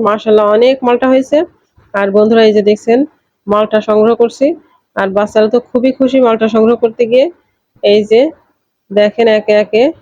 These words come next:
মাশাআল্লাহ অনেকগুলো মালটা সংগ্রহ করছি। আর ছাদ বাগানে হচ্ছে আসলে একটু পরিচর্যা করলে না অনেক হচ্ছে সুন্দর সুন্দর ফল ফুল আসলে পাওয়া যায়।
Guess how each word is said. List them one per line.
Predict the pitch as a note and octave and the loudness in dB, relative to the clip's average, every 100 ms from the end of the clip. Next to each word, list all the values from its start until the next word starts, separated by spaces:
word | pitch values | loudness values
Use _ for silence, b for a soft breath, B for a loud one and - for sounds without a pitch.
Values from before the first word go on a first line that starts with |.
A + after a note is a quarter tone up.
| - | -6
মাশাআল্লাহ | G#3 G3+ G#3 G3+ G3+ | -4 -4 -2 0 2
অনেকগুলো | A3 B3+ B3+ B3 | 0 0 0 0
মালটা | A3+ G#3 G#3 | 0 0 -2
সংগ্রহ | G#3 G3+ G#3 | -2 0 0
করছি। | G#3 G#3 A#3+ D4+ - b b b b b | 0 0 -2 -2 -4 b b b b b
আর | - G3+ G#3 | -6 -4 -4
ছাদ | - A3+ A3 G#3 | -6 -4 -2 0
বাগানে | A3+ A3 A#3 | 0 2 2
হচ্ছে | C4+ - C4+ A#3+ - _ _ _ _ - - | 0 0 0 0 -4 _ _ _ _ -14 -6
আসলে | A3+ A#3+ C4 | -4 0 0
একটু | B3+ - B3+ | 0 -2 -2
পরিচর্যা | B3+ B3 A#3+ A3+ | 0 0 0 0
করলে | A#3+ A#3+ B3 | 0 0 2
না | C#4+ A#3 G#3 _ _ _ - | 0 -2 -4 _ _ _ -8
অনেক | - A3+ B3+ B3+ | -2 0 0 -2
হচ্ছে | B3+ B3 - A#3+ A3+ A#3 | -4 -4 0 0 2 -2
সুন্দর | - B3+ B3+ C4 | -4 -2 0 0
সুন্দর | C4 B3+ B3+ | 0 0 -2
ফল | A3+ G#3+ A3 - _ _ _ | 0 0 0 -2 _ _ _
ফুল | _ B3 B3 | _ 0 0
আসলে | A3+ A#3+ A#3+ | 0 -2 -2
পাওয়া | G#3+ F#3 F3+ | 0 -2 0
যায়। | E3+ | -2